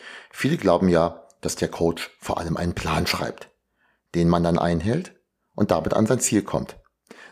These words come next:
Natürlich klappt das auch, aber leider <laughs> nur in weniger als einem Prozent der Fälle. Jeder verlässt mal den eingeschlagenen Pfad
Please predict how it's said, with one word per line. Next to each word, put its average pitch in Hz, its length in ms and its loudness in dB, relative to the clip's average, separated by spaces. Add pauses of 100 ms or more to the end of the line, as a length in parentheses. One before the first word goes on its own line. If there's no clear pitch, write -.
Natürlich 82 580 2
klappt 92 320 2
das 87 160 2
auch, - 340 0 (640)
aber 85 200 -4
leider 78 500 -2
<laughs> - 20 -20
nur 90 320 -2
in 87 120 0
weniger 90 340 4
als - 200 -2
einem 76 240 -4
Prozent 110 400 0
der 113 100 2
Fälle. - 340 -2 (840)
Jeder 156 600 2 (120)
verlässt 120 560 0
mal 107 260 4
den 113 140 4
eingeschlagenen 98 720 2
Pfad - 500 -2